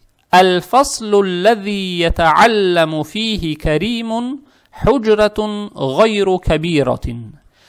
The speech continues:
الفصل الذي يتعلم فيه كريم حجرة غير كبيرة.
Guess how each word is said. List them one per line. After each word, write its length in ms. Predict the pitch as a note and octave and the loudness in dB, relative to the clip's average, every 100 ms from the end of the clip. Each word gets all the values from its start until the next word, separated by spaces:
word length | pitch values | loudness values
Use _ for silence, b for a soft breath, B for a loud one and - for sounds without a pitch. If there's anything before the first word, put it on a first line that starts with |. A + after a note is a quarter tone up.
| b b b | b b b
الفصل 840 | D#3 D#3 D3+ - A#3 - - F#3+ F3+ | 4 4 0 -2 -2 -2 -6 -2 -2
الذي 800 | E3+ D#3+ F#3+ G3 F#3+ F3+ E3+ | -2 -2 -2 -2 -4 -6 -4
يتعلم 1000 | D#3+ D#3 D#3 D3+ F#3+ G#3+ G3 E3+ D#3+ D#3 C#3+ | -4 -2 0 2 2 2 0 -2 -2 -4 -6
فيه 540 | - G#3 F#3+ D3+ C3+ | -6 -6 -6 -6 -6
كريم 840 | - C#3 D3+ G#3 A3 A3 A3 A3+ | -4 -2 -2 -4 -6 -8 -8 -12
حجرة 1000 | A3 - G#3 A#3+ G#3 G#3 G3+ G3+ G3+ G3 - | -14 -2 0 2 2 2 2 -2 -6 -8 -8
غير 600 | B2+ B2 F#3 G#3 F#3 F3+ | -6 0 0 2 0 -2
كبيرة. 640 | E3+ E3 D3+ D#3 C3 A#2+ | -2 -2 -2 -2 -2 -4